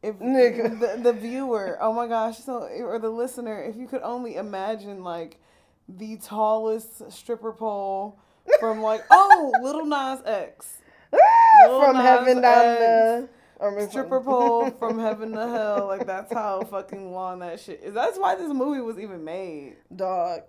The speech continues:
Speaker 2: And, like, she, you know, she was, like, encouraging her to do a bunch of stupid shit before the shit went wrong. 'Cause they got to the top,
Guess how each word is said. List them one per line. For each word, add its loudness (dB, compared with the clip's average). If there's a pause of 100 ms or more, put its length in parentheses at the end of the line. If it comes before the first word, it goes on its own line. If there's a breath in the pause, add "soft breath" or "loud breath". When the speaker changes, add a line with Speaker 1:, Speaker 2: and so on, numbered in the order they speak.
(120)
Speaker 2:
And, -4
like, -4
she, -14
you -6
know, -2
she -10
was, -6
like, -4
encouraging -4
her -6
to -10
do -6
a -8
bunch -4
of -16
stupid -14
shit -12
before -4
the -12
shit -8
went -10
wrong. -8
'Cause -20
they -6
got -6
to -12
the -16
top, -10